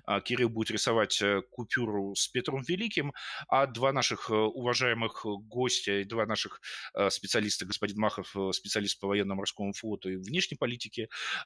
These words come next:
а господин Дюнов, э, больше специалист по внутренней политике, а, будут, собственно, обсуждать, э, чем вообще был государь-император Петр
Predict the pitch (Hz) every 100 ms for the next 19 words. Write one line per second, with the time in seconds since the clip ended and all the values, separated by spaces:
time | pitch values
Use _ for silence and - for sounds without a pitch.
0 | - 92 98 90 92 107 - 113 120 107
1 | 101 107 107 117 123 160 - 113 101 98
2 | 113 117 - - 107 107 110 - 101 101
3 | 92 90 104 101 143 202 - 123 113 -
4 | - - - 87 90 98 180 151 - -
5 | 120 113 - 123 139 117 - 104 101 98
6 | 98 95 - 131 104 - 104 110 104 98
7 | 92 87 - 117 107 101 107 95 101 -
8 | -